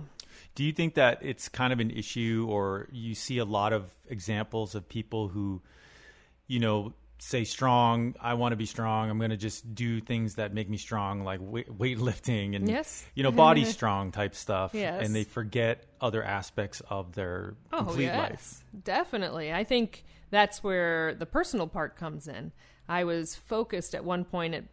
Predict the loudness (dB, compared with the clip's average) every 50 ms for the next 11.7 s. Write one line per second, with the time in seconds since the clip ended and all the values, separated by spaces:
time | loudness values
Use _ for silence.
0 | -20 -20 _ _ -6 -2 0 2 4 4 4 4 2 2 2 0 -2 -2 -4 -2
1 | 0 0 2 2 2 2 0 -2 -2 0 0 0 2 2 2 2 0 -2 -4 -8
2 | -10 -10 -10 -12 -12 -10 -10 -8 -8 -8 -6 -4 -4 -2 -2 -2 -4 -4 -6 -6
3 | -8 -10 -8 -4 -4 -2 -2 -2 -4 -6 -8 -8 -6 -4 -2 -2 -2 -2 -2 -4
4 | -6 -6 -8 -8 -8 -6 -6 -6 -6 -8 -8 -4 -2 0 0 0 -2 -2 -4 -2
5 | -2 -2 -4 -4 -4 -2 -2 -2 -4 -4 -8 -8 -8 -6 -6 -8 -8 -6 -6 -6
6 | -6 -6 -8 -10 -8 -8 -8 -8 -6 -6 -6 -4 -4 -6 -6 -8 -16 -20 -20 -20
7 | -20 -20 -20 -20 -20 -14 -6 -2 -2 0 0 0 0 4 6 8 8 8 8 6
8 | 4 2 2 0 0 0 0 -2 -2 0 0 0 0 0 0 -2 -2 -4 -4 -2
9 | 0 0 0 0 0 0 0 -2 -2 -4 -8 -12 -16 -18 -12 -6 -2 0 0 2
10 | 2 0 0 -2 -4 -8 -10 -6 -2 -2 0 0 -2 -6 -6 -4 -2 0 0 0
11 | 0 -2 -4 -6 -6 -4 -4 -2 -2 -2 -4 -4 -6